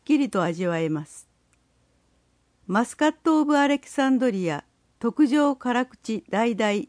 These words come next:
二千二十四。千八百八十六年に県内でマスカット・オブ・アレキサンドリア栽培が始まり、二千二十六年に百四十年を迎えることを記念して開発。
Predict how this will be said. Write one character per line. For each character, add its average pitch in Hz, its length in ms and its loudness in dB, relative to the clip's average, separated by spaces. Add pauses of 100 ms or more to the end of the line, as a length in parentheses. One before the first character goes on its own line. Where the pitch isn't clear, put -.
二 208 140 -2
千 269 320 4
二 247 120 2
十 190 240 -2
四。 175 300 -4 (1080)
千 320 340 4
八 214 240 -4
百 226 220 -2
八 233 320 -4
十 294 200 2
六 277 260 0
年 202 280 2
に 151 180 -2 (120)
県 294 260 6
内 202 220 0
で 180 120 -2
マ 175 200 -2
ス - 80 -20
カ 262 140 -2
ッ 262 120 -8
ト・ 269 160 2
オ 269 60 0
ブ・ 254 120 0
ア 247 120 2
レ 269 120 0
キ - 100 -14
サ 277 200 0
ン 262 80 4
ド 285 100 0
リ 262 160 0
ア 269 100 0
栽 262 260 0
培 175 240 -2
が 160 100 -4
始 165 240 -6
ま 165 160 -2
り、 170 160 -8 (720)
二 277 140 0
千 254 320 2
二 254 120 4
十 226 220 0
六 202 240 -2
年 190 300 0
に 160 180 0 (480)
百 240 380 2
四 311 240 8
十 302 220 6
年 190 300 2
を 170 180 0
迎 233 180 0
え 247 60 2
る 240 100 -2
こ 247 120 0
と 247 160 0
を 196 80 2
記 - 140 -8
念 196 220 0
し - 100 -12
て 190 140 -4
開 180 260 -4
発。 175 380 -10